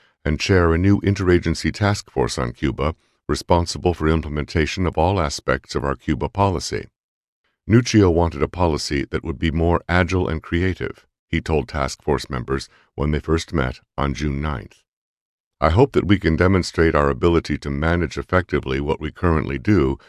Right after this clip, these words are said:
so that we can then move forward aggressively to promote a peaceful democratic transition in Cuba." Throughout the summer of nineteen ninety-five,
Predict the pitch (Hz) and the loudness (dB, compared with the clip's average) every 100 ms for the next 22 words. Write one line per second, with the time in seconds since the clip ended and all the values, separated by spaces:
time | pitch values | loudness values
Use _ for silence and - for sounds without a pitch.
0 | _ _ - 80 78 - 82 80 73 87 | _ _ -4 0 2 0 -2 -4 0 0
1 | 82 85 80 - 92 76 73 65 87 104 | 2 2 0 2 2 4 0 0 0 0
2 | - 60 62 - - 76 78 73 - - | -2 -6 -10 -10 -8 -4 -2 -4 -6 -6
3 | 87 - 82 82 73 - 76 73 65 78 | -6 -4 -2 0 -2 -2 -4 -2 -6 -4
4 | 71 64 - 64 62 64 87 78 55 50 | -2 -2 -4 -6 -10 -6 -2 -2 -4 -10
5 | _ _ _ _ _ _ _ _ _ _ | _ _ _ _ _ _ _ _ _ _
6 | - 107 120 131 131 131 123 113 98 95 | 2 6 6 4 0 4 6 6 4 0
7 | 95 90 78 69 69 - 58 65 73 | 2 0 0 -2 -4 -6 -6 -6 -10